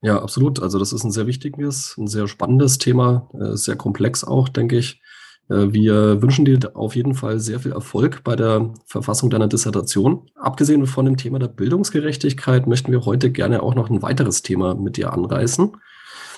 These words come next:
und zwar, äh, das Thema Projektmanagement. Die Methoden des Projektmanagements, äh, können ja in vielen Arbeitsfeldern der sozialen Arbeit hilfreich sein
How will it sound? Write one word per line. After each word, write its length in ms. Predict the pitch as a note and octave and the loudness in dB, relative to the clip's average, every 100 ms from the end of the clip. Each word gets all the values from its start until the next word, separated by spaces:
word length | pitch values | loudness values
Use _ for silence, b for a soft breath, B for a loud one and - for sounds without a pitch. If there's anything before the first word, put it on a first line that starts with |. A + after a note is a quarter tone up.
| B - | B -6
und 160 | A2+ | -4
zwar, 400 | - B2+ B2 B2 | 0 2 4 4
äh, 120 | B2+ B2 | 2 0
das 120 | B2+ | 0
Thema 200 | B2+ A#2 | 0 0
Projektmanagement. 1000 | - G#2 - F2 F2 - F2 F2 E2+ - _ _ _ | 0 -4 -2 -4 -4 -6 -6 -6 -6 -14 _ _ _
Die 60 | A2 | 2
Methoden 340 | A2 C#3+ F#3 | 4 4 4
des 160 | C3+ C3 | 4 4
Projektmanagements, 840 | B2+ E3+ C#3 C3+ C3 A#2+ A#2+ C3 | 2 2 4 4 2 2 2 0
äh, 180 | - A#2+ | -2 -2
können 300 | B2+ C3 C3+ | 0 2 4
ja 140 | B2+ - | 2 0
in 120 | A2 | -2
vielen 340 | - C3 E3+ | -2 -2 -2
Arbeitsfeldern 680 | - B2+ B2+ - A2+ A#2 A2+ | -4 -6 -6 -4 -4 0 0
der 80 | A2 | 0
sozialen 460 | - C3+ A2 G#2 | -2 -2 0 0
Arbeit 280 | - F#2 F2 | -2 -4 -4
hilfreich 460 | - B2+ C3 D#3+ C#3+ | -2 -2 0 -2 0
sein 320 | A#2+ B2+ | 2 4